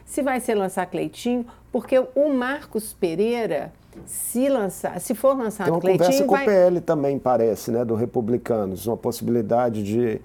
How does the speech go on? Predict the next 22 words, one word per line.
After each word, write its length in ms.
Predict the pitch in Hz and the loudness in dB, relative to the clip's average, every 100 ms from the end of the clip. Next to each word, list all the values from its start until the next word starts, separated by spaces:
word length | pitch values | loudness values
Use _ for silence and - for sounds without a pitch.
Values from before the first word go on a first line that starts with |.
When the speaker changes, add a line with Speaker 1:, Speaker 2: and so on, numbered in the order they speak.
| - | -2
Speaker 1:
Essa, 320 | - - - | 2 2 4
Speaker 2:
aliança. 460 | 277 226 190 - 220 | 2 2 -4 -6 -4
Speaker 1:
per-, 240 | 262 262 | 0 -2
perfeito. 640 | 247 226 226 226 226 202 - | -2 -2 -2 0 0 0 0
Poderá 560 | 254 254 254 240 254 | 0 2 2 2 0
haver 380 | 254 202 214 226 | 0 4 4 4
uma 180 | 226 214 | 0 -2
conversa 800 | 214 220 202 190 180 226 - 214 | -2 -2 2 4 4 2 -4 -6
com 640 | - 185 175 160 147 - | -2 0 0 -2 -6 -8
o 140 | - - | -14 -6
P 80 | - | -2
L. 340 | 175 151 156 220 | 0 0 0 -2
O 60 | |
P 120 | 220 202 | 2 4
L 520 | 180 185 190 170 151 - - - - | 6 6 4 2 -2 -6 -18 -20 -18
Roscoe 800 | - 202 190 190 - 165 151 - - | -2 2 2 0 -6 -4 -4 -8 -4
não 200 | 185 208 | 0 0
tem 260 | 208 180 175 | 0 -2 0
vice 340 | 156 160 - | -2 -4 -2
ainda 320 | 185 180 190 | -2 0 -2
anunciado, 680 | 190 170 - 185 180 208 262 | -2 -4 -4 -4 -4 -8 -8
então 360 | 214 - 196 | -8 -4 -4